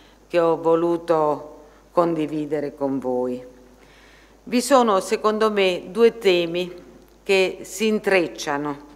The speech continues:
fortemente, finendo per rafforzarsi in questo rapporto l'un con l'altro. Il primo riguarda gli squilibri nella rappresentanza di genere ai vertici delle classi dirigenti.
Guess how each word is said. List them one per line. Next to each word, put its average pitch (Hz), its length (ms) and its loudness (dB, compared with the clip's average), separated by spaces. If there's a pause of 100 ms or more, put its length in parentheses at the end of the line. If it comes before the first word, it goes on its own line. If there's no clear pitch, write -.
fortemente, 156 1000 -2 (680)
finendo 185 880 2
per 170 800 0 (120)
rafforzarsi 185 1200 -2
in 180 140 -10
questo 226 360 2
rapporto 175 880 -2
l'un 190 320 -6
con 170 280 0
l'altro. 127 600 -8 (840)
Il 220 180 -2
primo 294 680 0 (140)
riguarda 160 800 -2 (680)
gli 220 160 -2
squilibri 277 840 -2
nella 190 260 2
rappresentanza 190 1000 0
di 175 220 -6
genere 240 600 2
ai 185 200 2
vertici 226 720 -2
delle 180 240 -2
classi 185 380 0
dirigenti. 156 920 -6